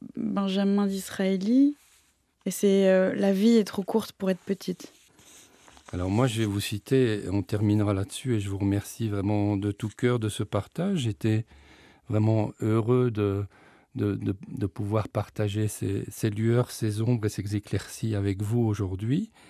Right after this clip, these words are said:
Speaker 1: Mais moi aussi, c'était vraiment très, très agréable et enrichissant.
Speaker 2: Et là,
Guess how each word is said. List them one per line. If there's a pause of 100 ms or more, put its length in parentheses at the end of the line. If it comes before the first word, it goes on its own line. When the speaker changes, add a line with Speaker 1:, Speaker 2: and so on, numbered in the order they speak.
(220)
Speaker 1:
Mais
moi
aussi,
c'était
vraiment
très,
très
agréable
et
enrichissant. (480)
Speaker 2:
Et
là,